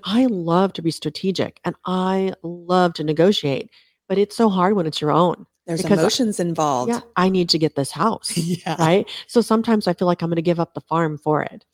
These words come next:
Speaker 2: So
Speaker 1: So
Speaker 2: having your own representation who isn't gonna be clouded with those emotions.
Speaker 1: Yes.
Speaker 2: Oh,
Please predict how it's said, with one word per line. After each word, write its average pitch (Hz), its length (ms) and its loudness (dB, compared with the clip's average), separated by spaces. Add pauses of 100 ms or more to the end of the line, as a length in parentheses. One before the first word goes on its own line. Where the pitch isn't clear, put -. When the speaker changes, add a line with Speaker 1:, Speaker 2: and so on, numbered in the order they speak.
(280)
Speaker 2:
So 175 340 0
Speaker 1:
So - 20 -2
Speaker 2:
having 170 320 -4
your 160 120 -4
own 156 100 -6
representation 160 1080 -4
who 156 640 -2 (600)
isn't 180 240 0
gonna 165 140 -2
be 151 100 -6
clouded 233 640 0
with 156 160 -4
those 147 240 -6
emotions. 139 640 -6
Speaker 1:
Yes. 151 520 -4
Speaker 2:
Oh, 160 240 -4